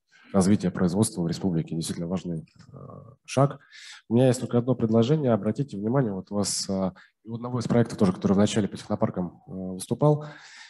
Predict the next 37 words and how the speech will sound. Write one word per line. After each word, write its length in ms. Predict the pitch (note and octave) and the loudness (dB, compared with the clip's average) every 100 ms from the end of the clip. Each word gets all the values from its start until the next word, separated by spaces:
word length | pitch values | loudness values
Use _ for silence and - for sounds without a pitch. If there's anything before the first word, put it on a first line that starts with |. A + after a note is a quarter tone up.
| _ - | _ -6
э, 260 | G#2 G2+ F#2+ - - - | 0 0 0 -4 -16 -18
кто 280 | - A2 G#2 | 0 4 4
планирует 540 | G#2+ A2 A2+ G2+ F#2+ | 4 4 6 6 6
участвовать 420 | F#2+ - G2 F2 E2 | 4 2 0 -2 -4
в 60 | |
отборе 300 | F#2+ G2 F#2+ | 0 4 4
Минэка 340 | F#2 F#2+ F2+ F#2 | 4 2 0 -4
в 40 | |
этом 220 | F#2+ F2+ | -8 -2
году, 460 | G2+ A#2+ D#3 D3+ - _ _ _ - | 2 6 4 2 -6 _ _ _ -4
да, 160 | G#2 | 0
и 60 | G2+ | 0
финансировать 440 | F#2+ F#2+ - F#2+ | 0 -4 -2 -4
в 40 | - | -2
следующем 340 | G2+ F2+ F#2 | 0 0 0
году, 400 | F2+ F2+ E2 - _ - - - - _ | 0 2 2 -2 _ -20 -20 -20 -20 _
есть 240 | G#2 A#2 G#2+ | 0 2 2
вероятность, 480 | A2 C#3 D3 G2 | 4 4 4 0
что 500 | - G#2+ G2 - - _ _ _ | -2 0 2 2 -6 _ _ _
на 120 | G2+ | -10
пятьсот 340 | - - A2+ G2+ | -6 -4 -4 -2
миллионов 320 | G2+ G2 - | -2 -2 -4
рублей 380 | G#2+ C3 D#3 C#3 - - _ _ _ - | 0 4 4 2 -6 -18 _ _ _ -6
вы 120 | G3 | 0
претендовать, 560 | A2 G2 F#2+ F#2+ G#2 G3+ | 2 2 2 4 4 2
возможно, 400 | F2+ G2+ G2 F2 | -2 -2 -4 -6
не 80 | |
сможете. 540 | F2 F#2 E2 E2 - - _ - | -4 -4 -2 -6 -12 -20 _ -12
То 60 | |
есть, 120 | D2+ E2+ | -10 -6
возможно, 360 | F2 G#2+ A2 | -2 2 2
там 400 | F#2+ F#2+ F2+ D#2+ | 2 0 -2 -6
деньги 220 | E2 G2+ | -4 -4
будут 220 | F#2 - E2+ | -4 -6 -6
выделяться 400 | E2 F2+ F#2 - | -2 -2 -2 -4
только 240 | F2 F2+ | -6 -4
на 280 | F2 E2+ | -6 -6